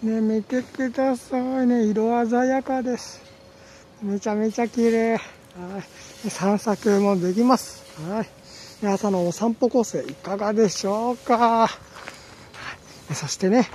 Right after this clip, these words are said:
えー、今はもう葉がついてませんけれども、えー、桜のね、えー、名所となっております。はい、こちら、えー、ドローンはダメです。はい、あとね、キャンプもダメです。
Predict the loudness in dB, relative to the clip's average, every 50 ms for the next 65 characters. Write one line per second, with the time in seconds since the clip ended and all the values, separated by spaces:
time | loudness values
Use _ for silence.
0 | -14 -18 -18 -12 -8 -4 -2 0 0 0 0 0 2 4 4 6 6 6 6 4
1 | 2 2 0 0 0 0 0 2 2 2 2 2 2 2 2 2 2 2 4 4
2 | 4 6 6 6 6 6 6 4 2 0 -2 -6 -10 -16 -20 -20 -20 -16 -12 -10
3 | -10 -10 -8 -8 -10 -6 -2 0 2 2 2 0 0 2 2 2 2 0 -2 -18
4 | -20 -20 -20 -20 -20 -20 -20 -20 -20 -20 -20 -14 -8 -6 -6 -4 -4 -4 -4 -6
5 | -6 -10 -12 -16 -20 -20 -18 -12 -8 -6 -4 -4 -4 -4 -4 -4 -4 -2 0 0
6 | 0 0 0 -2 -4 -2 0 2 4 6 6 4 4 0 -6 -16 -18 -18 -20 -20
7 | -20 -20 -20 -16 -16 -16 -16 -18 -20 -20 -20 -20 -20 -16 -16 -16 -14 -10 -6 -6
8 | -2 0 0 0 -2 -2 -6 -12 -12 -12 -12 -12 -10 -6 -2 0 2 2 4 2
9 | 2 2 0 -2 -2 -2 -2 -2 0 2 4 6 8 10 10 8 8 8 6 6
10 | 4 0 -4 -2 0 2 4 6 8 10 10 10 10 10 8 8 6 4 -2 -16
11 | -14 -8 -4 0 2 2 2 2 2 2 2 2 2 2 2 4 4 4 6 6
12 | 6 6 6 4 0 -2 -2 0 4 6 6 6 6 4 -2 -20